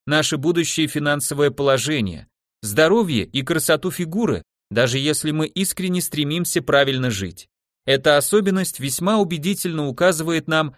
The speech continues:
на возможную причину переедания. Представьте себе, можем ли мы как-то бороться с нашим естественным желанием испортить себе жизнь в будущем?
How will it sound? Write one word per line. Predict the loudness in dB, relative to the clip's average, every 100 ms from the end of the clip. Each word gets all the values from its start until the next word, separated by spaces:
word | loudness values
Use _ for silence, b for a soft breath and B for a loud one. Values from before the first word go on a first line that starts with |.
| _
на | -4 2
возможную | 2 2 0 0 0 -2
причину | -2 -6 -4 -2 -2
переедания. | -2 -2 0 0 0 -2 -12 -20 _ _ _ _ _ _ _ _ _ _
Представьте | -4 -4 0 2 0 0
себе, | -6 -4 -6 -10 _ _ _ _ _ _ -4
можем | 2 2 4 2
ли | 2
мы | 2 2
как-то | 2 2 0
бороться | 2 4 4 2 -4
с | -2
нашим | 0 0 -2
естественным | -2 -2 0 -2 -2 -4 -4 -2
желанием | 0 2 2 0 -2 -4
испортить | -6 -6 0 0 2 -2
себе | -2 2 2
жизнь | 2 -2 -4
в | -6
будущем? | -2 -2 -2 -6 -12 -16